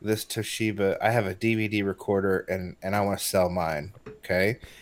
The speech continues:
So what I'm gonna do is in here, this is kinda what, this is what you'll normally see. I say, "Okay, I got this at Goodwill, forty bucks, forty-nine dollars." And I'm gonna price this. I'm looking over here, got used, two thirty-nine.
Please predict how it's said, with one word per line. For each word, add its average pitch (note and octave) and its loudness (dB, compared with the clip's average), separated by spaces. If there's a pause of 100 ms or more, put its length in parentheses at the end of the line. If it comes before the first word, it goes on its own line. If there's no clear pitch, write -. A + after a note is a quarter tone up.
(180)
So G#2 6
what C3 6
I'm C#3+ 8
gonna B2 6
do A2+ 4 (320)
is G2+ -4
in D#3 4
here, G2+ 4
this C#3+ 4
is C3+ 0
kinda A2+ 6
what, A2+ 6
this B2 -2
is C#3 -4
what C3 2
you'll B2+ 6
normally B2+ 4
see. F#2 -2 (360)
I G2 -2
say, F#2+ 0
"Okay, G2+ 4
I G2 0
got G#2+ 2
this - -4
at G2 0
Goodwill, A2 6 (540)
forty G#2 0
bucks, - -8
forty-nine G#2 0
dollars." F#2 -4 (500)
And - 0
I'm C3+ 4
gonna A2+ 4
price - 2
this. F2+ -2
I'm F#2 -6
looking G2 -2
over G2 0
here, A#2+ 4 (340)
got - -4
used, C3 2
two B2+ -2
thirty-nine. A#2 4